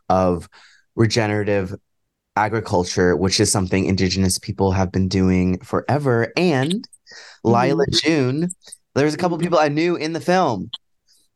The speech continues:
Speaker 2: Lila
Speaker 1: All these
Speaker 2: June?
Speaker 1: celebrities. It was, like, D-, Donald Glover and, like, all these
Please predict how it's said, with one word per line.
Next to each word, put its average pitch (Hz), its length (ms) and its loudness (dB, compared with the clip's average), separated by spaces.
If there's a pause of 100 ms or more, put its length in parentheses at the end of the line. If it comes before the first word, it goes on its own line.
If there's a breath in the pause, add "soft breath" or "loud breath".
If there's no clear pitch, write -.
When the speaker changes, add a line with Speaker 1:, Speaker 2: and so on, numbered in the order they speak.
(320)
Speaker 2:
Lila 202 200 0
Speaker 1:
All 247 60 0
these 285 180 -2
Speaker 2:
June? 220 200 -2
Speaker 1:
celebrities. 131 600 0
It - 60 4
was, 139 120 0
like, 139 240 0 (360)
D-, 127 140 -4
Donald 147 440 0
Glover 135 680 0
and, 117 200 -4
like, 110 280 -4
all 139 180 2
these 156 300 -2